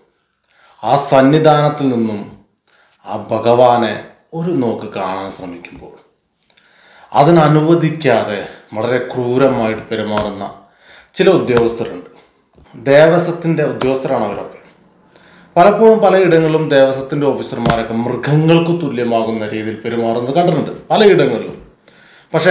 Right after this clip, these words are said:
എൻ്റെ കൺമുമ്പിൽ ഇതുവരെ ശ്രദ്ധിച്ചിട്ടില്ല. എൻ്റെ കൺമുമ്പിൽ ഒരു ദിവസം കിട്ടുമ്പോൾ അതിന് തക്കതായിട്ടുള്ള മറുപടി കൊടുക്കാനും ഞാൻ ശ്രമിക്കുമെന്നുള്ളത് വേറൊരു വശമാണ്. എന്തായാലും കുറേ പാവങ്ങൾ ഒരുപാട് ദിവസത്തെ നോയമ്പൊക്കെ നോറ്റ് വളരെ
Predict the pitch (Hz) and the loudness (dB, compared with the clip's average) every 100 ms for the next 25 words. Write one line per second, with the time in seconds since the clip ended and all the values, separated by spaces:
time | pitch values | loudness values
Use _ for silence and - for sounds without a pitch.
0 | 175 190 196 190 180 165 165 151 147 - | 4 4 2 2 0 0 0 0 -2 -4
1 | 127 127 123 113 101 98 - _ - - | -8 -8 -10 -10 -12 -12 -16 _ -20 -20
2 | - _ _ _ - 160 196 190 180 175 | -20 _ _ _ -2 4 4 4 2 2
3 | 170 170 160 151 160 143 - 143 139 143 | 4 4 4 0 -4 -6 -6 -4 -2 -2
4 | 139 131 131 131 - 135 131 131 127 117 | -2 -4 -2 -2 0 0 2 0 -2 -2
5 | 113 120 135 123 113 113 110 104 107 107 | -2 -2 -2 -2 -4 -6 -8 -6 -6 -6
6 | 131 - - _ _ 147 156 170 214 190 | -6 -12 -20 _ _ 0 2 2 2 2
7 | 139 107 104 120 120 123 113 101 92 90 | 2 0 -4 -2 -2 -2 -6 -8 -12 -16
8 | - - _ _ _ _ _ - - - | -20 -20 _ _ _ _ _ -20 -20 -4
9 | 165 220 190 147 139 185 202 220 220 147 | 2 4 4 4 0 0 2 2 0 0
10 | 123 120 120 110 101 104 - _ _ _ | 2 0 -4 -6 -12 -14 -18 _ _ _
11 | _ _ _ _ _ 135 143 156 170 185 | _ _ _ _ _ -6 2 4 4 2
12 | 180 151 135 135 - 127 120 - 117 110 | 2 2 0 -2 -4 -4 -4 -10 -8 -6
13 | 113 117 120 117 110 98 95 113 - _ | -6 -6 -6 -6 -6 -8 -12 -16 -18 _
14 | _ - - - - - | _ -20 -20 -20 -16 -10